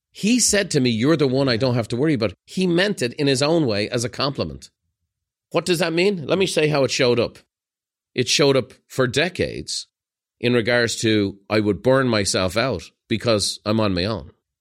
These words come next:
You know, and you can find things then to confirm it, right? So I love all the person, right? I love all the personal growth stuff, and here's Napoleon Hill, "If it is to be, it's up to me." Well, that, that's a good phrase about that, and there's a terrible thing about that.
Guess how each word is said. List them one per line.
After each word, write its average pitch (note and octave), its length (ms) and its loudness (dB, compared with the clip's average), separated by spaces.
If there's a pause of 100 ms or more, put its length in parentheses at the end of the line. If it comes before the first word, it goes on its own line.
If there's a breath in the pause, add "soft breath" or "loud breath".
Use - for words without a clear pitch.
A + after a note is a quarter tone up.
(600)
You A#2+ 80 0
know, B2 180 0
and C3+ 140 2
you C3 80 2
can C#3+ 160 0
find C#3+ 340 0
things B2+ 180 0
then A#2 160 0
to G#2+ 80 -2
confirm B2 460 0
it, D#2+ 100 -10
right? A2+ 220 0
So A2+ 140 0
I A#2+ 100 2
love B2 340 0
all B2 180 0
the A#2+ 60 -4
person, B2 380 -2 (400)
right? B2+ 220 2
I B2+ 120 0
love C3+ 160 2
all C#3+ 120 2
the B2+ 60 -4
personal C#3 320 -2
growth C3 220 2
stuff, A#2 220 -2
and A2+ 60 -2
here's B2+ 140 0
Napoleon B2+ 400 0
Hill, B2+ 160 0
"If - 100 -6
it G#2+ 80 0
is B2 160 0
to B2 100 -4
be, C3 240 2
it's A#2+ 120 -2
up B2 120 -2
to A#2+ 100 -6
me." C3 300 0 (400)
Well, F#3+ 120 2
that, B3 180 0
that's G#3 160 0
a F#3+ 40 0
good G#3 200 0
phrase A3 280 0
about G3 200 0
that, G3 120 -4
and - 80 -6
there's C3 120 -2
a A#2+ 60 -6
terrible F3+ 300 -2
thing A2+ 160 -2
about E2 240 -4
that. - 200 -16